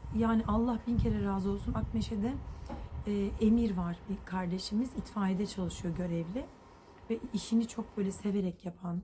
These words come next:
böyle çok gerçekten gönüllü bir insan. Ee, o da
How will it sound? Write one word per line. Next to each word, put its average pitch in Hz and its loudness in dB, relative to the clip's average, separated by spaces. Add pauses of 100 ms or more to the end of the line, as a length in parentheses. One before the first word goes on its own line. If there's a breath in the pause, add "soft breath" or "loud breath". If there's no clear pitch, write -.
böyle 180 -4
çok - -10
gerçekten 196 -2
gönüllü 185 2
bir 170 0
insan. 175 -4 (1080 loud breath)
Ee, 208 2
o 254 -2
da 262 0